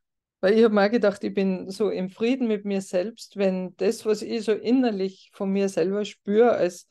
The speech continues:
als das positive Ich, wenn das irgendwie gesehen wird und anerkannt wird, dann ist das ein wunderbarer Zustand von innen und außen.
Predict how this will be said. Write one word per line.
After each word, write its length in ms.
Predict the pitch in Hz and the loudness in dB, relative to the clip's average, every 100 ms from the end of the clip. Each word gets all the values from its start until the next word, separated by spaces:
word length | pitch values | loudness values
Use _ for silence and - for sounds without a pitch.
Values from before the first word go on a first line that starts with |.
| _ _ _ _ _ _ - | _ _ _ _ _ _ -8
als 200 | 175 - | -8 -2
das 340 | 180 190 - | 0 0 -6
positive 640 | - 202 240 208 202 196 196 | -4 2 2 2 -2 -2 -2
Ich, 340 | - 233 - | -4 -8 -6
wenn 140 | 196 190 | -2 0
das 260 | 226 240 | -2 -4
irgendwie 420 | - 233 220 196 | 0 0 0 -4
gesehen 420 | 196 190 190 226 233 | -6 -4 -2 0 2
wird 180 | 190 | 0
und 200 | 190 175 | -2 -6
anerkannt 600 | - 202 247 247 175 180 | -4 -2 -2 -4 -12 -8
wird, 400 | 175 170 190 - | -4 -4 -6 -4
dann 180 | 175 175 | -2 -2
ist 320 | 170 190 - | -4 -6 -2
das 300 | 190 185 - - _ _ | -2 -2 -6 -16 _ _
ein 180 | - 175 | -6 -2
wunderbarer 600 | 185 202 190 165 160 151 | 0 0 2 0 0 -4
Zustand 480 | - 240 - 160 156 | -4 -6 -4 -6 -6
von 180 | 160 - | -10 -4
innen 300 | 190 185 175 | 0 0 0
und 180 | 170 | -6
außen. 520 | - 170 - - 208 | -2 -2 -2 -8 -10